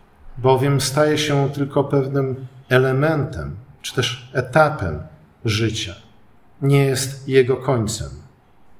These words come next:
Jest pewnego rodzaju portalem, bramą, drogą prowadzącą do odnowionego życia.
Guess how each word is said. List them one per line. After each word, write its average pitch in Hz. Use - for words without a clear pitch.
Jest 120
pewnego 131
rodzaju 120
portalem, 120
bramą, 127
drogą 120
prowadzącą 123
do 120
odnowionego 127
życia. 113